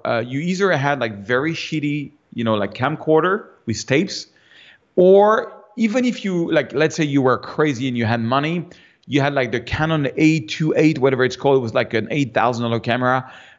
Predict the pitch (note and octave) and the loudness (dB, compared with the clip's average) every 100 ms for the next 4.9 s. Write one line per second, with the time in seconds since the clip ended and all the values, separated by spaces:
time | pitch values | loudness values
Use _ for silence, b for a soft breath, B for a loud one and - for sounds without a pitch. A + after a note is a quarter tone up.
0 | - C3 C3+ F#3 - D#3+ C3+ A#2+ A#2+ A2 | -2 -2 2 0 2 0 0 0 -4 -2
1 | B2 A#2+ A#2 A#2+ - A#2 - _ A2 A2+ | -2 0 -2 -4 -2 -4 -6 _ -8 -8
2 | - B2+ D#3 D3 A#2+ A#2 A2 A2+ A#2 B2 | -6 0 2 0 -4 -4 -2 -4 -4 -6
3 | A2+ A2+ G#2 A2 G2+ G#2 D2 - _ - | -8 -4 -4 -2 0 0 -2 -12 _ -4
4 | A#2+ G#2 C3 G#2+ A#2 F2 - G2+ F#2+ | -2 0 -2 0 -2 -2 -6 -4 -4